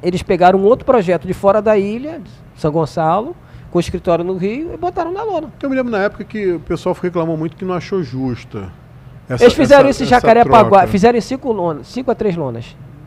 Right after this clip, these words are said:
Speaker 1: Três, quatro lonas fizeram isso.
Speaker 2: Certo.
Speaker 1: Modificou tudo. Essas lonas que foram modificadas eram as lonas mais bairristas da região.
Speaker 2: Uhum.
Speaker 1: Jacarepaguá, lá com Amanda, era uma, era uma lona cultural muito ativa, tinha muito mais shows do que eu,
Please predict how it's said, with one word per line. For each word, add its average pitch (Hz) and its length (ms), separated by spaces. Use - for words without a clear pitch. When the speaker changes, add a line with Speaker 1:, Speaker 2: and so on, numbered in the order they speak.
Speaker 1:
Três, 185 260
quatro 156 320
lonas 131 280
fizeram 135 340
isso. 113 240
Speaker 2:
Certo. 101 300
Speaker 1:
Modificou 175 500
tudo. 160 460
Essas 220 320
lonas 196 320
que 165 120
foram 165 200
modificadas 156 800
eram 190 220
as 160 120
lonas 196 320
mais 180 300
bairristas 185 840
da 151 160
região. 165 460
Speaker 2:
Uhum. 120 300
Speaker 1:
Jacarepaguá, 160 800
lá 165 180
com 160 140
Amanda, 156 540
era 151 80
uma, 147 100
era 139 100
uma 156 80
lona 165 240
cultural 170 360
muito 214 300
ativa, 196 400
tinha - 140
muito 208 320
mais 226 180
shows 170 300
do 165 100
que - 180
eu, 165 280